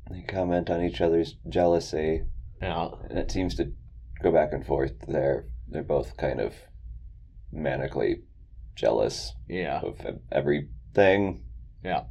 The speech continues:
Speaker 1: I don't know. I don't know where we're going here.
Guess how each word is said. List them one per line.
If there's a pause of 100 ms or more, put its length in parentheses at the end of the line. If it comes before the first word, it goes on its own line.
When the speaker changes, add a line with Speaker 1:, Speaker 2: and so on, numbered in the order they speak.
(460)
Speaker 1:
I
don't
know. (360)
I
don't
know
where
we're
going
here.